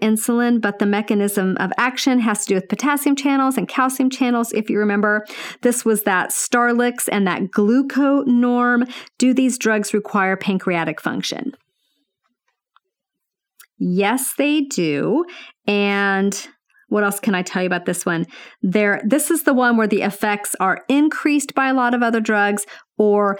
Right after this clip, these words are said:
the effects are decreased by a lot of other drugs. So there's a lot of drug interactions. And then the word that cannot be pronounced, Actos and Avandia.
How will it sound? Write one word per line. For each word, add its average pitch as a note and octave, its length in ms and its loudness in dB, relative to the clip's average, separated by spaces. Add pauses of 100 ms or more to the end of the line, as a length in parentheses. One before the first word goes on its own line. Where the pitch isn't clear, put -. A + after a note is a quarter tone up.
(140)
the G#3 80 4
effects G3 460 -2
are F#3+ 140 0
decreased F#3+ 800 -2
by F3 80 -2
a F3 100 -2
lot E3+ 200 -2
of E3 80 -2
other E3+ 160 -2
drugs. E3 280 -4
So - 80 -2
there's F#3 80 0
a F#3 80 0
lot F3+ 320 0
of F#3 140 -2
drug E3+ 480 -2
interactions. - 1080 -6 (380)
And G#3+ 180 2
then G#3 460 2
the G3 220 0
word F#3+ 240 0
that G3+ 160 -2
cannot F3+ 360 -2
be F#3+ 120 -2
pronounced, F#3 880 -2 (500)
Actos G#3 680 0
and G3 320 -2
Avandia. F3+ 1040 0